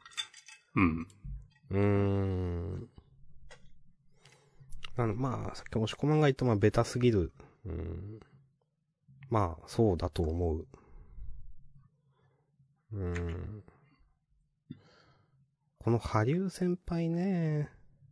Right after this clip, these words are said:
Speaker 2: 羽生先輩のキャラが、
Speaker 1: うん。
Speaker 2: なんか、結構ちゃんと描かれたら感心するかも。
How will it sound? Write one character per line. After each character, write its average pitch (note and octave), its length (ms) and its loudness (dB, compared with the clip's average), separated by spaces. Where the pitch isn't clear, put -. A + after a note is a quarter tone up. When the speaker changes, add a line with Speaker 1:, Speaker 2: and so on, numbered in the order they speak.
Speaker 2:
羽 D#3+ 220 8
生 B3+ 120 8
先 C4 300 6
輩 B3+ 200 4
の C4+ 160 6
キ - 140 -10
ャ B3+ 100 10
ラ E3+ 140 10
が、 G#2+ 340 8
Speaker 1:
う A#2+ 60 4
ん。 F2+ 200 4
Speaker 2:
な C#3 100 6
ん C3 100 4
か、 F#2 280 4
結 - 320 10
構 A#2 180 10
ち - 140 2
ゃ D3 60 10
ん D3 60 8
と C#3+ 240 10
描 B2+ 260 10
か - 160 6
れ D3+ 100 12
た G#2+ 120 6
ら F2+ 140 4
感 C3+ 260 8
心 B2+ 220 10
す - 100 2
る A2+ 100 8
か - 120 2
も。 D2+ 140 -4